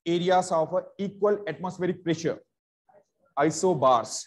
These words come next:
B A R S, isobars, isobars। एक और होता है contours, C O N T O U R S, contours,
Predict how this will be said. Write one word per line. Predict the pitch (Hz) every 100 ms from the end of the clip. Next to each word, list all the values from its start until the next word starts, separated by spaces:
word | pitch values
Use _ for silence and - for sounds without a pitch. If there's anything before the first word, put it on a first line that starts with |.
| _ 123
B | 175 190 165
A | 170 170
R | 143 143 139
S, | 127 - - - _ _ _ _ _ _ _ _ _ 123
isobars, | 143 156 - 180 180 131 135 123 110 - - _ _ _ _ _ _ _ _ _ _ _ _ _ _ _ _ -
isobars। | 139 156 - 175 175 139 139 127 117 - - _ _ _ _ _ -
एक | 151
और | 185 202
होता | 170 170
है | 180 185
contours, | 175 208 226 185 - - - _ _ _ _ _ _ _
C | _ - 208 214 -
O | 180 190 190
N | 165 175 170
T | 196 196 196
O | 180 180
U | 156 185 190
R | 147 156 160
S, | 147 135 - - _ _ _ _ _ _ _ _ -
contours, | 175 175 208 202 147 - - -